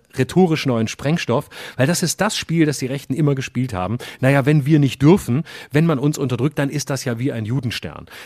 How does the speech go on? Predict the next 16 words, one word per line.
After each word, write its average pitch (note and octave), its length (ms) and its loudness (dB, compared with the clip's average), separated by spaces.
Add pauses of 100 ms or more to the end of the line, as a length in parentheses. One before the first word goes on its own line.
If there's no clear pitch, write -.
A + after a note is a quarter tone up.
Das A#2+ 180 -4
heißt, C3 300 -2 (180)
die C#3 80 -4
ganze E3+ 340 -2
Geschichte D3+ 420 -2
im C#3 120 -2
Grunde C3 280 0
einmal B2 240 0
umzudrehen C3+ 640 2 (260)
und C#3 360 2
sich A#2 280 -4
selbst D3 540 0 (120)
zum B2+ 200 2
Opfer C#3+ 300 -6
zu - 140 -6
machen, F#2+ 320 -4